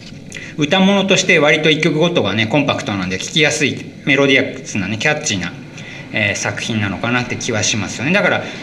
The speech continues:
プログレ的なね、インスト部分がそんなないっていう点では、えー、前作までのファンからはね、ちょっと、えー、違うのかなっていう意見もあるみたいですけど、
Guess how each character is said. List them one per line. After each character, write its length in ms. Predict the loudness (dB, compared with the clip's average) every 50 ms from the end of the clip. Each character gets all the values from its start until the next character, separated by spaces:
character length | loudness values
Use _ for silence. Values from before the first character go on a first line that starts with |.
| -12 -6 -2
プ 80 | 2
ロ 140 | 4 4 4
グ 100 | 6 6
レ 100 | 4 4
的 240 | 4 4 4 4 4
な 100 | 4 4
ね、 200 | 4 4 4 4
イ 80 | 6 6
ン 80 | 4 4
ス 80 | 4
ト 120 | 4 4 4
部 100 | 4 6
分 160 | 6 6 4
が 80 | 4
そ 160 | 4 2 2 4
ん 80 | 4
な 100 | 6 6
な 160 | 6 6 6
い 100 | 4 4
っ 40 | 2
て 120 | 2 2 2
い 80 | 2 2
う 20 |
点 240 | 2 2 2 4 4
で 100 | 6 6
は、 260 | 6 4 4 2 0 -4 -8 -8 -2
え 100 | 0 0
ー、 60 | 2 4
前 200 | 4 4 4 4
作 240 | 4 2 4 4
ま 160 | 4 4 4 4
で 100 | 4 2
の 180 | 2 0 -2 -4 -8 -10 -12 -14 -14 -14 -6 -2
フ 40 | 0
ァ 100 | 2 2
ン 40 | 2
か 120 | 2 2
ら 100 | 0 0
は 60 | 0
ね、 220 | 2 0 0 0 0
ち 80 | -2 -2
ょ 60 | -2
っ 20 | 0
と、 240 | -2 -2 -4 -4 -4 -8 -12 -14 -14 -14 -14 -14 -6 -2
え 340 | 2 2 4 4 4 2 2
ー、 100 | 2 2
違 180 | 4 4 4 4
う 20 |
の 140 | 2 0 0
か 120 | 0 0
な 180 | 2 2 2 2
っ 60 | 2
て 100 | 2 2
い 180 | 2 2 2 0
う 40 | -2
意 120 | -2 0
見 180 | 0 0 0 2
も 120 | 0 0
あ 40 | 0
る 80 | 0
み 120 | 0 0 0
た 80 | 0
い 20 | 0
で 100 | 0 -2
す 80 | -2
け 80 | -4 -4
ど、 220 | -4 -2 -4 -4